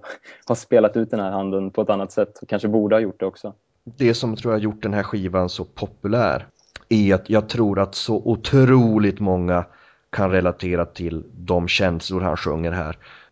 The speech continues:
Speaker 2: Både de, de känslor som man kan tala högt om och de känslor man skäms över att man faktiskt kan känna.
Speaker 1: Och det är ju inte bara i den här låten, det är det som är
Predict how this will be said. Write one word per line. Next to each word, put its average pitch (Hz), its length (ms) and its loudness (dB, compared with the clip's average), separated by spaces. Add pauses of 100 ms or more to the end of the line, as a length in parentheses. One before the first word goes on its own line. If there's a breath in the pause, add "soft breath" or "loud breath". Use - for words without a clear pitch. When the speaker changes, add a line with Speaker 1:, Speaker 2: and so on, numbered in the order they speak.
(120)
Speaker 2:
Både 101 320 0
de, 95 260 2
de 95 180 2
känslor 92 400 -2
som 90 140 -4
man 85 100 -2
kan 90 160 -4
tala 87 240 0
högt 104 360 -4
om 78 180 -2 (320 soft breath)
och 90 100 -6
de 87 160 2
känslor 87 420 0
man 85 160 -2
skäms 92 500 0
över 78 280 -4
att 85 140 -12
man 85 120 -6
faktiskt - 320 -10
kan 80 120 -6
känna. 71 340 -6 (480)
Speaker 1:
Och 120 100 2
det 113 60 6
är - 20 6
ju 123 60 6
inte 139 160 0
bara 107 240 4
i 104 40 4
den 95 100 -2
här 123 120 -2
låten, 107 280 -2
det 110 80 -2
är 107 40 -4
det 113 140 2
som 135 200 -6
är 107 240 -4